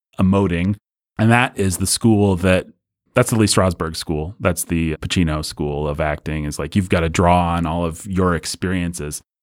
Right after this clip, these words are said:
Stella Adler, who introduced this and who influenced Brando the most, w-, thought that that was pretty sick. Like, she thought you shouldn't draw on your own experiences that way. There's something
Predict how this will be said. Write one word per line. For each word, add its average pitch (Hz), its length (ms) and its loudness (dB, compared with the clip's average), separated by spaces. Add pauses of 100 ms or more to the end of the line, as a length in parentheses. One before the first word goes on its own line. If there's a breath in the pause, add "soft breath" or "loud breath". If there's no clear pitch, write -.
(200)
Stella 151 340 4
Adler, 101 520 0
who 98 220 4
introduced 92 540 0
this 85 300 -2
and 85 240 -2
who 85 400 0
influenced 87 480 -4
Brando 101 440 4
the 82 100 -4
most, 82 560 -8
w-, 170 460 -10
thought 139 220 0
that 101 60 -6
that 101 160 2
was 92 120 -4
pretty 80 220 -4
sick. - 580 -6
Like, 80 340 -8
she - 300 -6
thought 82 380 -4
you 85 100 -6
shouldn't 80 400 -4 (500)
draw 82 280 4
on 80 160 2
your 78 140 0
own 78 120 0
experiences 78 840 -2
that 80 200 2
way. 80 320 0
There's - 140 -2
something 76 520 -4